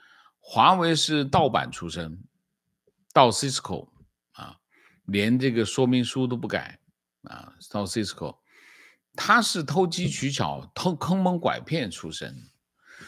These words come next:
所以你说他会搞出一个鸿蒙，鸿蒙系统，搞出个这，你相信我是不相信，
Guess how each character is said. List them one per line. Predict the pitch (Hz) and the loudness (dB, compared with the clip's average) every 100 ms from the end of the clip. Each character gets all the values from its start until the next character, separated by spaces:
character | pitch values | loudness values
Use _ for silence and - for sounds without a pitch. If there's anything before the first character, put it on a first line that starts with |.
| - | -12
所 | - 202 | 4 6
以 | |
你 | 165 110 | 6 4
说 | 160 | 4
他 | 151 147 175 | 2 2 0
会 | 160 165 | 2 -2
搞 | - 67 | -2 -4
出 | 85 156 | -2 0
一 | 147 | 0
个 | 123 | 0
鸿 | 110 | -2
蒙， | 139 135 139 | 0 0 -2
鸿 | - 117 | -2 -2
蒙 | 139 143 | 0 -2
系 | 131 139 | -2 -4
统， | - - - | -4 -12 -12
搞 | - 90 | -10 -6
出 | 113 | -6
个 | |
这， | 120 120 | -6 -6
你 | - 95 | -6 -4
相 | 92 127 127 | 0 2 2
信 | 131 98 | 0 -2
我 | 64 | -4
是 | - | -10
不 | 127 | -12
相 | - - | -16 -16
信， | - - | -20 -20